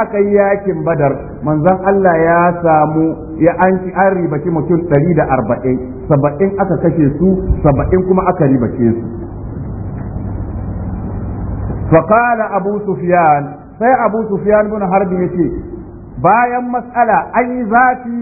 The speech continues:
an kashe musulmai, an ci su yaki, aka riba, aka kashe mutum saba'in waɗanda suke manya-manyan sahabbai.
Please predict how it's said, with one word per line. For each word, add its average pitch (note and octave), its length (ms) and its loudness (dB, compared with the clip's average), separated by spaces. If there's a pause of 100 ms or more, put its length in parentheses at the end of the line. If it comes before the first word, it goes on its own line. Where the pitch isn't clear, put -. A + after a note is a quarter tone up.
(120)
an A3 180 -8
kashe A3+ 240 -10
musulmai, F3 640 -2
an A3 240 0
ci A#3 240 -2
su G#3 80 2
yaki, A3 400 2 (720)
aka - 260 -12
riba, C#3+ 240 -12
aka C#3+ 180 -8
kashe C#3+ 220 -8
mutum C#3+ 340 -6
saba'in G#3+ 540 0 (1160)
waɗanda D#3 440 -6
suke D3 240 -6
manya-manyan D#3+ 960 2
sahabbai. A#2+ 480 0